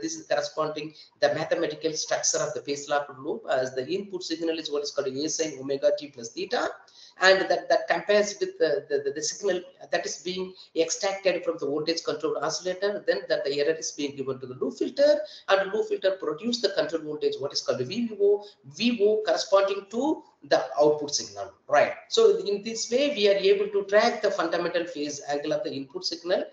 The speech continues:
This is corresponding mathematical building block is available here. This is for the phase lock, I mean, uh, phase detector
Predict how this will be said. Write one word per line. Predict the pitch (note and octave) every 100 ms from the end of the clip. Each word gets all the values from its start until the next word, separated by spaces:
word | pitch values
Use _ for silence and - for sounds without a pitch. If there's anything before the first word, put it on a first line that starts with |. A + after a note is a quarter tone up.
| - - D#3+
This | F#3+ F#3
is | F3+
corresponding | E3+ E3 D#3+ E3+ E3+ D#3
mathematical | D#3+ E3+ F3 F3 E3+ F3 F3 - - C3+
building | E3+ F#3+ F#3
block | C#3+ B2+
is | C#3
available | B2 B2+ B2+ C#3
here. | - A#2+ A#2 A2+ C#3+
This | -
is | -
for | B2
the | - -
phase | D#3+ D#3+ D#3+
lock, | D3+ D3+ - C3+
I |
mean, | C3+ B2+ -
uh, | A#2+
phase | - E3+ E3+
detector | F3+ F3 - G3+ -